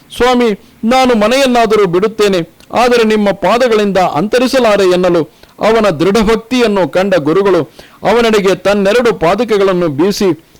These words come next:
"ಇವುಗಳನ್ನು ಪೂಜಿಸಿಕೊಳ್ಳಿ" ಎಂದು ಹೇಳಿ, ಸ್ವಲ್ಪ ವೇಳೆಯಲ್ಲಿ ಮತ್ತೆ ಶಾಂತರಾಗಿ ಅವನೊಂದಿಗೆ ಅಕ್ಕಲಕೋಟೆಗೆ ಬರುವರು.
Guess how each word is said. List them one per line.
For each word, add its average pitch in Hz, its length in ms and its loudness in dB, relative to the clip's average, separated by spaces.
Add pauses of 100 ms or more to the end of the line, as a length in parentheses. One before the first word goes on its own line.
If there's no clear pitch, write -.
"ಇವುಗಳನ್ನು 233 520 0
ಪೂಜಿಸಿಕೊಳ್ಳಿ" 208 720 -2
ಎಂದು 180 220 -2
ಹೇಳಿ, 175 340 -2 (380)
ಸ್ವಲ್ಪ 247 280 -2
ವೇಳೆಯಲ್ಲಿ 190 500 0
ಮತ್ತೆ 180 360 -2
ಶಾಂತರಾಗಿ 175 680 0 (380)
ಅವನೊಂದಿಗೆ 180 500 0
ಅಕ್ಕಲಕೋಟೆಗೆ 156 840 -2
ಬರುವರು. 143 640 -2